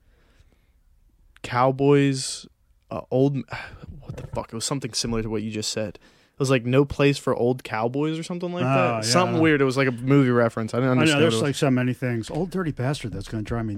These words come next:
Speaker 2: Oh, that, that's, um, uh, Austin Powers. That's the big fat dude. Uh, who,
Speaker 1: This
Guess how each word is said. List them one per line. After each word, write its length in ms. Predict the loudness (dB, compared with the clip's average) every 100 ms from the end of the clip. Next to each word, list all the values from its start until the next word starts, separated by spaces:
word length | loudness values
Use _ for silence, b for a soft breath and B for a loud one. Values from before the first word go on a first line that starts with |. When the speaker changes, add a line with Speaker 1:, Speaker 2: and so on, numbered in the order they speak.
| 2
Speaker 2:
Oh, 220 | 2 2 0
that, 180 | 2
that's, 240 | 2 2 6
um, 580 | 6 6 4 2 -2 -6 -14 b b b b b b b b
uh, 220 | 4 4 6
Austin 280 | 0 0 -2
Powers. 460 | 0 0 0 -4
That's 240 | -2 -2 2
the 280 | 4 4 2
big 160 | 0 2
fat 280 | 2 2
dude. 280 | -2 -6 -6
Uh, 340 | 0 2 2 2
who, 240 | 0 2
Speaker 1:
This 60 | 2